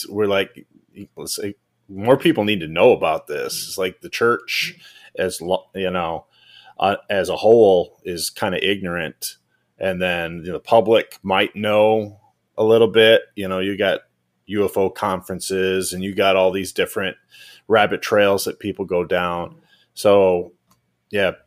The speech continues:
Pete invited a friend over. So we had a trio and we're just kinda hanging out and we're talking about these subjects. And I don't know, you decided to record 'em.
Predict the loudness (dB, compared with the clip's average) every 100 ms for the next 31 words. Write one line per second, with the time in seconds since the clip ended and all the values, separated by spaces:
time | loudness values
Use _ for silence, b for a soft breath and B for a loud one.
0 | _ _ 0 2 2 4 4 4 0 -2
1 | 0 0 4 4 6 4 0 0 0 2
2 | 2 0 -2 0 2 6 8 8 6 2
3 | -4 -8 -10 -6 -4 -4 -2 -4 -2 0
4 | 2 0 -2 -8 0 0 0 -4 -4 -4
5 | -10 -4 -4 -2 -4 -4 -10 -8 -8 -16
6 | _ _ _ _ _ -2 -2 0 -2 -2
7 | -4 -2 0 0 -2 -8 -10 2 4 4
8 | 0